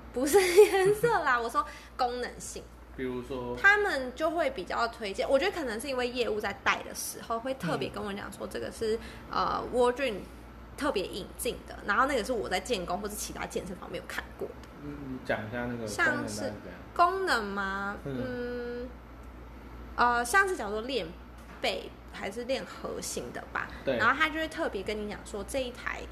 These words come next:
Speaker 1: 就是说好，假如说练核心，
Speaker 2: 嗯。
Speaker 1: 那是因为它，呃，是属于那种机械式的，然后机械式本身就是给初学者是已经可以固定的姿势嘛，
Speaker 2: 对。
Speaker 1: 可是它会根据你人体的工学，然后再去符合你的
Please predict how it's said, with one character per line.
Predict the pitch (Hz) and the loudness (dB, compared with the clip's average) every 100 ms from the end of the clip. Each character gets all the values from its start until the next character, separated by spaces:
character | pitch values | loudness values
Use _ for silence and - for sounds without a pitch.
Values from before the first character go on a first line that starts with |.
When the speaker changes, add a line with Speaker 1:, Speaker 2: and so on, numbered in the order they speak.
| - | -8
Speaker 1:
就 | - | -4
是 | 220 226 | -2 -2
说 | - 190 | -2 -2
好， | 170 | -2
假 | 170 | -2
如 | 165 | -2
说 | 185 | 0
练 | 202 | 0
核 | 185 - 160 | -2 -8 -6
心， | - - - - | -4 -4 -6 -4
Speaker 2:
嗯。 | 160 143 117 | 0 0 2
Speaker 1:
那 | 262 269 | 2 2
是 | 277 269 - | 2 -2 0
因 | 262 | 2
为 | 262 | 2
它， | 233 220 214 214 220 - - | 2 2 2 0 -2 -4 -2
呃， | 180 180 170 | 0 0 -2
是 | - 262 220 196 | -2 0 2 0
属 | - 180 | -4 -4
于 | 170 170 | -2 -2
那 | 214 | 0
种 | 180 - | 0 -4
机 | 190 190 | -6 -4
械 | - 226 | 0 0
式 | - - 180 - | 0 -4 -4 -8
的， | - - - - | -10 -10 -10 2
然 | 214 | 4
后 | 233 | 4
机 | 269 | 2
械 | 277 | 0
式 | 269 277 233 - | 0 -2 0 2
本 | 170 | 2
身 | 185 294 | 2 0
就 | 320 | 0
是 | 320 277 - | -2 -2 -2
给 | - | -4
初 | - 240 | -4 -2
学 | 240 226 | 0 0
者 | - - | -2 -4
是 | 214 226 | -2 -2
已 | - 190 | -4 -4
经 | 208 220 | -4 -2
可 | 220 | -4
以 | 175 | -4
固 | - 226 | 0 2
定 | 247 185 | 2 0
的 | - | -4
姿 | - - | -8 -10
势 | - - | -8 -8
嘛， | - - - - | -8 -12 -14 0
Speaker 2:
对。 | 226 | 2
Speaker 1:
可 | |
是 | 285 | 4
它 | 277 | 6
会 | 262 254 - | 6 4 4
根 | 240 233 | 2 2
据 | 247 269 240 | 0 -2 -2
你 | 190 143 - 190 | -2 -6 -8 -4
人 | 160 | -4
体 | 202 196 | -4 -8
的 | 131 | -8
工 | 165 175 202 | -4 -4 -4
学， | - - - - | -6 -6 -8 -10
然 | 170 | -8
后 | 170 202 | -4 0
再 | 233 220 | 2 0
去 | - 226 | -2 -4
符 | 202 - 165 | -4 -6 -8
合 | - - 170 | -4 -2 0
你 | 185 160 | -2 -4
的 | - 120 | -2 0